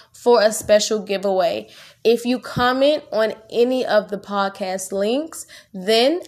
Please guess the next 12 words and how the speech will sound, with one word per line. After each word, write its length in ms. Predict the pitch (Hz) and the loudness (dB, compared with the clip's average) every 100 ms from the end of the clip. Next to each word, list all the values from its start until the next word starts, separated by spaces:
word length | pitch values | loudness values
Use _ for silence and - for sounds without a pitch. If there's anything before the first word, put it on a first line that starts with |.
| - | -4
I 160 | 202 202 | 0 2
will 220 | 196 208 | 2 -2
put 240 | 208 202 | -2 -6
your 100 | 208 | -4
name 240 | 202 202 202 | -4 -4 -4
into 240 | 202 226 | -6 -6
a 200 | 233 269 | -4 -4
lottery, 720 | 285 208 202 214 226 247 285 - _ _ | -2 0 0 -2 -2 -6 -10 -20 _ _
mix 340 | 226 226 - | -4 -4 -4
it 100 | 233 | 2
all 260 | 226 220 226 | 4 4 4
up, 220 | 247 | 4